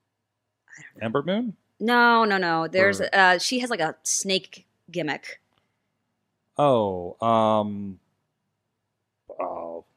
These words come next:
Speaker 2: Cobra Moon.
Speaker 1: Thank you. Yeah. I like her a lot, too. She had some pretty, uh, good matches there. But their intergender stuff has always been very stellar.
Speaker 2: Mm-hmm.
Speaker 1: It never seems like, like you said, like, the women are, like, you know, on a crutch.
Speaker 2: Yeah.
Speaker 1: Yeah. I hate that. <laughs>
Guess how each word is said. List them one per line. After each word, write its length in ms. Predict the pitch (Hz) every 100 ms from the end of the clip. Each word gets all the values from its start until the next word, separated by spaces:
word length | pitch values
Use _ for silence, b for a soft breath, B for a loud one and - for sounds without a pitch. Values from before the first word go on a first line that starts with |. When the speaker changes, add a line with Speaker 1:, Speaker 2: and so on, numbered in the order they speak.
| _ _ _
Speaker 2:
Cobra 240 | 143 123 117
Moon. 240 | 95 87 _ -
Speaker 1:
Thank 280 | 277 269 220
you. 300 | 190 131 113 _
Yeah. 300 | 175 156 131 - _ _ _
I 80 | 196
like 180 | 208 208
her 120 | 214
a 60 | 185
lot, 200 | 170 -
too. 240 | 220 226
She 140 | - 180
had 120 | 170
some 140 | 175
pretty, 360 | - 160 160 95
uh, 260 | 147 151 151
good 160 | 160
matches 380 | 147 147 147 156
there. 220 | 151 151
But 180 | 151 170 -
their 180 | 214
intergender 400 | 370 294 208 240
stuff 200 | 233 147
has 140 | 147 156
always 260 | 151 151 151
been 180 | 147
very 220 | 143 139 -
stellar. 460 | - - - 165 113
Speaker 2:
Mm-hmm. 160 | 104
Speaker 1:
It 120 | 151
never 240 | 185 185 185
seems 400 | - 160 147 147
like, 180 | 143 147
like 180 | 143
you 60 | 151
said, 260 | - 135 -
like, 140 | 131
the 80 | -
women 240 | 147 147 143
are, 140 | 143
like, 260 | 139 143 139 _ _ _ _ _ _ _ _ _ _ _ _ _ _ _ _ _ _ _ _ _ -
you 80 | 170
know, 200 | 139 151
on 100 | -
a 40 |
crutch. 500 | - 135 - - - _ _ _
Speaker 2:
Yeah. 200 | 117 90 - _ -
Speaker 1:
Yeah. 160 | - - _
I 60 | 226
hate 220 | - -
that. 160 | - - _
<laughs> 160 | - -